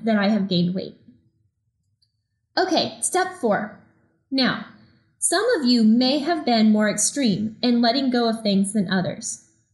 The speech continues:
Regardless, you are likely going to find some holes in your wardrobe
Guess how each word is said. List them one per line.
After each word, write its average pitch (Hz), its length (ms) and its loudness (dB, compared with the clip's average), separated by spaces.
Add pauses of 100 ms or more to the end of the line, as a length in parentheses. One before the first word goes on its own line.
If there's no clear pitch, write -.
(260)
Regardless, 233 1160 0
you 311 220 -2
are 381 240 -2
likely 285 440 -2
going 254 280 0
to 277 60 -2
find 247 340 -2
some 233 160 0
holes 254 420 -2
in 220 140 0
your 220 100 2
wardrobe 220 460 0